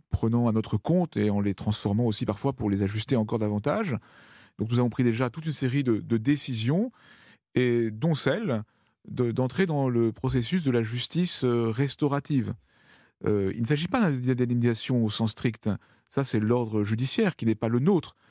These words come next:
mais il s'agit de trouver le moyen de permettre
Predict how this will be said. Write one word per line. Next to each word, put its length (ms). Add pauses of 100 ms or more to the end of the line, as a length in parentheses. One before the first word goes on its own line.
(320)
mais 120
il 60
s'agit 320
de 120
trouver 360
le 100
moyen 500 (600)
de 120
permettre 500